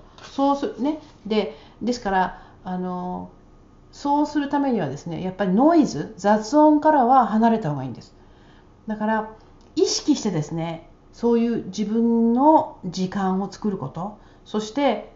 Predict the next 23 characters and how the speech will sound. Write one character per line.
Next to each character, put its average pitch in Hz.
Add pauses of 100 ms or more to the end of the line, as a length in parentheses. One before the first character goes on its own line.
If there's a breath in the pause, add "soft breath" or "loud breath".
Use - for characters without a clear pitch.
何 214
か、 180
あ 180
の、 170
世 196
間、 220 (120)
世 240
間 440
話 440
が 180
悪 208
い -
わ 180
け 175
じ 170
ゃ 160
な 165
い 165
ん 156
で 156
す -
け 185
ど、 185